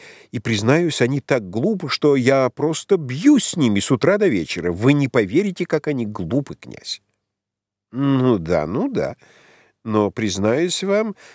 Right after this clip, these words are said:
я даже люблю, когда лакей отчасти глуп", замечает князь, который, как и все старички, рад, когда болтовню его слушают с подобострастием.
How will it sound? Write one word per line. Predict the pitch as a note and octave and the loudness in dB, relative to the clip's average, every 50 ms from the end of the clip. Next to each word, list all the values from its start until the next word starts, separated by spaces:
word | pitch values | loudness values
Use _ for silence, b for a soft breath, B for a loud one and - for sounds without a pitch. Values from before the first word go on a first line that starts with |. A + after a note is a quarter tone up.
| B B | B B
я | B C3+ C3+ C3 B2 B2+ B2 | B 0 0 2 2 0 0
даже | A#2+ B2 B2 A#2+ A2 G2+ A2 A2 | 2 2 2 2 2 0 0 0
люблю, | G#2+ G#2 G#2 G2+ F2+ F2+ G2+ A2+ C#3 E3 F#3 | 2 2 2 2 2 2 4 6 6 6 4
когда | - - C3 G#2+ G2+ F#2+ G#2+ G#2+ G2+ | 4 2 0 0 0 -2 -2 0 0
лакей | G2 G2 G2+ A2+ A2 G2+ - - C3 C#3 E3 F#3 F3+ b b b b b | 0 0 2 0 0 0 -2 -2 0 0 0 0 -4 b b b b b
отчасти | b G#2+ A2 - - - - B2 A#2 A2+ - - - - | b -6 -4 -4 -2 0 2 2 2 0 -2 -6 -6 -4
глуп", | A2 F2+ E2+ F2 E2+ D#2 D#2+ D2 C#2 - | -4 -4 -4 -6 -4 -2 -2 -2 -4 -4
замечает | F2 E2 F#2 F#2+ F2+ F2+ - - G#2 F#2+ F2+ - | -6 -4 -2 -2 -2 -2 0 0 2 2 0 -2
князь, | - - G#2+ C3+ D3+ C#3+ - | -4 -2 0 0 0 0 -2
который, | - G#2+ F#2 - G2+ F#2+ F#2 | -4 -4 -2 -2 0 0 0
как | F2 - G2 - - | -2 -4 -6 -6 -6
и | F2 | -8
все | - - - F#2+ | -6 -4 -4 -4
старички, | F2+ - - F#2+ F2 F#2 D#2+ - - - - C3+ A#2+ | -4 -4 -4 -4 -4 -4 -4 -6 -8 -4 0 0 2
рад, | G2 G2 A2 C3 C3 - | 2 2 0 0 -2 -4
когда | - - G#2 F2+ F2 E2+ F#2+ F#2 F2+ | -8 -8 -8 -6 -4 -2 0 0 0
болтовню | E2 D#2 F2+ F2+ E2+ - F2 E2 F2+ G2+ A#2+ | 0 -2 -4 -4 -2 -4 -4 -2 -2 -2 0
его | C3+ C3 A#2 G#2 F#2+ | 0 0 0 0 0
слушают | F2+ - - - F2 G2 F2+ - - F#2 F2 E2 - | -2 -4 -6 -4 -4 -4 -4 -4 -4 -4 -4 -6 -8
с | - | -10
подобострастием. | - - F#2 E2 D#2+ F#2 E2+ - - - D2 C2 A1+ - - - - A#1 A1+ | -10 -10 -8 -4 -2 -4 -4 -4 -6 -8 -8 -8 -8 -10 -14 -18 -18 -18 -18